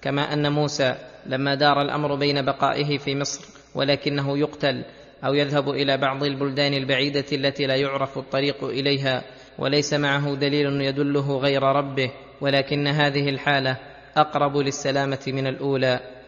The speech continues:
فتبعها موسى. ومنها أن الناظر في العلم عند الحاجة إلى التكلم فيه إذا لم يترجح عنده أحد القولين فإنه يستهدي ربه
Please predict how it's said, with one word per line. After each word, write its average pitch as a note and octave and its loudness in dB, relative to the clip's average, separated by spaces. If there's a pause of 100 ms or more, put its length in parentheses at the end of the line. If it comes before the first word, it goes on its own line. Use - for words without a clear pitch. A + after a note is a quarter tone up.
(160)
فتبعها C3+ 2
موسى. B2 -2 (320)
ومنها C3+ 4 (300)
أن C#3 2
الناظر C#3 2
في D3 -2
العلم C#3 4
عند C3+ 2
الحاجة C#3 2
إلى C#3 2
التكلم C3 2
فيه C3 2 (460)
إذا C3+ 4
لم C#3 4
يترجح C#3 2
عنده C#3 2
أحد C#3 -2
القولين C3 2 (340)
فإنه C#3 2
يستهدي C3 2
ربه B2 0